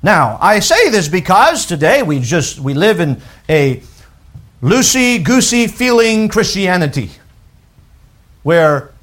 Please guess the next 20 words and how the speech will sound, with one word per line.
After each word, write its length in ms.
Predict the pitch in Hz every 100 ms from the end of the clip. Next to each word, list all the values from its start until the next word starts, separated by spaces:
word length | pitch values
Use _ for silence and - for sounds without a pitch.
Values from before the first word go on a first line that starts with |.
| -
live 200 | - 233
as 160 | 254 220
you 80 |
please, 480 | - 220 208 208 202 - -
do 160 | 113 254
what 220 | 233 202
you 80 | 214
want. 420 | 202 202 190 - _ _ _ _ - _ _ _ _ - - -
Whatever 440 | 123 190 254 285 302
you, 320 | 254 262 233
whatever 420 | 175 226 269 294
you 160 | 254 269
do, 480 | 214 247 240 226 - -
God 600 | 131 220 226 226 - -
will 120 | 196
be 160 | 165 196
happy 400 | 160 233 220 214
with 220 | 208 156
you 260 | 190 196 185 -
because 540 | 175 - - 196 185